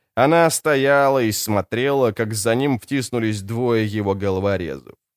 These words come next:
Большое пальто в своём чересчур большом пальто и руки в карманах, с руками, всё так же засунутыми в карманы.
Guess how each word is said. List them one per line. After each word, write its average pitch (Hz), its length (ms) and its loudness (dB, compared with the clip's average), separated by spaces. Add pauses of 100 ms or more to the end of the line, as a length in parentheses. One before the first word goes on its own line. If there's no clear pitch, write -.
(280)
Большое 175 540 2
пальто 151 520 0
в 104 80 -6
своём 110 380 0
чересчур 117 540 -4
большом 113 460 -2
пальто 110 500 -2 (260)
и 208 120 0
руки 208 280 -2
в - 80 -10
карманах, 127 760 2
с - 140 -10
руками, 160 680 -4
всё 131 200 -2
так 135 260 0
же 135 120 -2
засунутыми 98 640 -4
в 85 80 -10
карманы. 87 560 -6